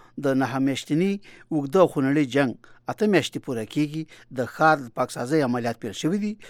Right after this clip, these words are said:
خو له موصل نه د امریکا غږ خبریاله هیډر موډر په خپل ریپورت کې وایي چې دغه تاریخي ښار په زیاترو لارو کوڅو کې اوس هم د داعش د وژل شوو جنګیالو، عسکرو او ملکیانو مړي ځای پر ځای پراته دي. او زاړه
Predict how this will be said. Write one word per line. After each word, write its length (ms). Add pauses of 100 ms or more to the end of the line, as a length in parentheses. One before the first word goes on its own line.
(160)
خو 140
له 100
موصل 400
نه 80 (140)
د 100
امریکا 320
غږ 240
خبریاله 500 (300)
هیډر 300
موډر 320
په 80
خپل 240
ریپورت 260
کې 140
وایي 180
چې 500
دغه 220 (180)
تاریخي 380
ښار 240
په 100
زیاترو 380 (140)
لارو 280
کوڅو 240
کې 220
اوس 160
هم 180
د 140
داعش 260
د 80
وژل 240
شوو 240
جنګیالو، 460 (480)
عسکرو 360 (260)
او 120
ملکیانو 480
مړي 220
ځای 180
پر 140
ځای 180
پراته 320
دي. 80 (560)
او 80 (220)
زاړه 260